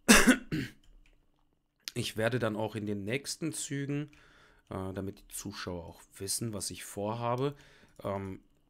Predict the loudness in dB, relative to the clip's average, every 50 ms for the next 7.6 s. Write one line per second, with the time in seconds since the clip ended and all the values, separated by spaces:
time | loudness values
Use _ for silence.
0 | _ _ _ _ _ -8 -6 -4 -4 -4 -4 -2 -2 0 0 0 0 0 2 2
1 | 2 2 0 0 -6 -16 -20 -20 -20 _ _ _ -10 -4 -2 0 0 0 -2 -2
2 | -2 -2 -2 -2 -4 -4 -4 -6 -4 -6 -4 -2 -2 -2 -2 -4 -8 -10 -12 -16
3 | _ _ _ -20 -20 _ _ _ -2 -2 -2 -2 0 2 2 2 2 0 -2 -4
4 | -6 -6 -6 -6 -6 -8 -8 -8 -8 -8 -8 -10 -10 -10 -10 -10 -10 -12 -16 _
5 | _ _ _ -12 -8 -6 -4 -2 0 0 0 0 -2 -2 -2 -4 -4 -2 -2 0
6 | 0 0 0 0 -2 -4 -8 -14 _ -20 _ _ _ -20 -20 -20 -20 -20 -20 _
7 | _ -20 -16 -12 -8 -8 -6 -6 -6 -8 -10 -12